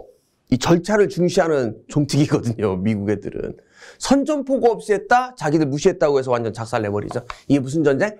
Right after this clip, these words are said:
태평양 전쟁이죠. 근데 이때 럴 전쟁도 일본은 선전포고 안 하고 전쟁을 일으켰어요.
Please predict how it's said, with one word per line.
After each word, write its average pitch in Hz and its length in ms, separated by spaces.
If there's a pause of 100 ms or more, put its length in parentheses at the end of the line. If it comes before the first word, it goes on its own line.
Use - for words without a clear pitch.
(160)
태평양 202 460
전쟁이죠. - 480 (460)
근데 208 440 (260)
이때 214 240
럴 220 260
전쟁도 208 720
일본은 202 480
선전포고 247 680
안 147 280
하고 262 200
전쟁을 175 320
일으켰어요. 131 760